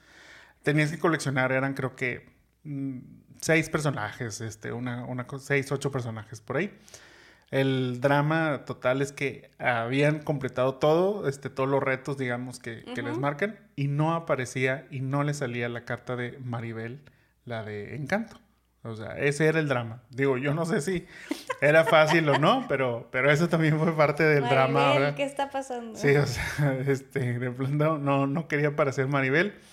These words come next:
Speaker 1: Y sí, había mucha gente muy, muy frustrada y muy enojada que no podía como lograr completar la, la colección, pero bueno, pues sí,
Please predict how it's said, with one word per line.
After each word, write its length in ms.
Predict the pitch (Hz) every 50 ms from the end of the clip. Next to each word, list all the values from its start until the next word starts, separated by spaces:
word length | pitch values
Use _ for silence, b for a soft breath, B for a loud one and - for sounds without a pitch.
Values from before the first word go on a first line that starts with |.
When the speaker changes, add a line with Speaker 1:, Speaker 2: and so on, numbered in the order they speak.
| B B B B _
Speaker 1:
Y 120 | - 135 123
sí, 220 | - 135 127 208
había 220 | 139 143 143 143 127
mucha 260 | 127 123 - - 135
gente 260 | - 123 117 - 135
muy, 420 | 135 131 131 131 131 131 127 117 110 117
muy 160 | 139 175 196
frustrada 400 | 208 226 202 - 180 170 180 185
y 40 | 185
muy 160 | 185 185 185
enojada 400 | 180 175 151 - 156 147 151 147
que 80 | - 143
no 160 | 135 131 127
podía 340 | - 147 139 131 131 131 -
como 240 | - 147 135 131 123
lograr 500 | 117 123 135 120 120 120 123 120 - - B B B B B B B B B B
completar 500 | - 151 151 147 147 139 139 143 143 131
la, 220 | 135 143 143 147
la 200 | 143 143 139 143
colección, 600 | - 160 143 139 139 131 - - 165 160 190 214 202
pero 160 | 165 151 135
bueno, 220 | 143 135 143 147 147
pues 160 | 143 131 127
sí, 160 | 139 143 147